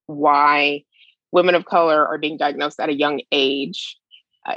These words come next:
is if we participate in clinical research trials. And if we don't, then we just, we won't know. So part of my why is to help carry on her story and her legacy, which,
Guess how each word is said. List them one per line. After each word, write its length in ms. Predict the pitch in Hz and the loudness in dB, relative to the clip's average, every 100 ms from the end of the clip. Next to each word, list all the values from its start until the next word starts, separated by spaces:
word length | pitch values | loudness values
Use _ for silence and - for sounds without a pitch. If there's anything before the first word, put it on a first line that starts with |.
| - | -2
is 380 | 170 151 143 156 | 2 4 4 0
if 140 | - 110 | -8 -4
we 100 | 151 | -4
participate 760 | 143 151 139 135 131 147 143 - | 0 0 0 -6 -2 0 0 0
in 260 | 151 135 135 | -2 0 0
clinical 360 | 160 147 151 | -2 0 0
research 580 | 131 143 139 139 135 - | 0 0 0 -2 -2 -2
trials. 360 | 147 123 135 147 | 0 2 0 -2
And 100 | 143 | -4
if 100 | - | -2
we 120 | 147 | 0
don't, 420 | 143 180 151 143 - | 2 4 2 0 -2
then 380 | 143 120 139 - | -4 -4 -8 -2
we 80 | 151 | -2
just, 380 | - 139 - - | 2 0 -2 -10
we 140 | 151 143 | 0 2
won't 240 | 147 - | 2 2
know. 320 | 151 120 98 | 2 2 2
So 320 | 156 160 139 - | 2 2 2 2
part 200 | 196 190 | 2 2
of 100 | 185 | 0
my 180 | 165 151 | -2 -2
why 520 | 156 151 143 139 123 | 0 2 2 0 -4
is 400 | 139 147 139 - _ | -4 -4 -6 -8 _
to 160 | - 147 | -4 -2
help 200 | - 156 - | 0 -2 -2
carry 260 | 170 160 156 | 0 2 2
on 240 | 147 147 - | 0 -2 -2
her 120 | 190 | -2
story 460 | 196 - 156 151 151 | 0 0 2 0 -2
and 320 | 147 151 147 147 _ _ 143 - - - _ - | 0 0 -2 -6 _ _ -12 -12 -20 -20 _ 0
her 240 | 196 170 | 2 4
legacy, 720 | 156 160 143 - 151 180 220 - | 2 2 -2 -2 -2 -2 -4 -4
which, 400 | 147 - - - | -4 -2 -10 -16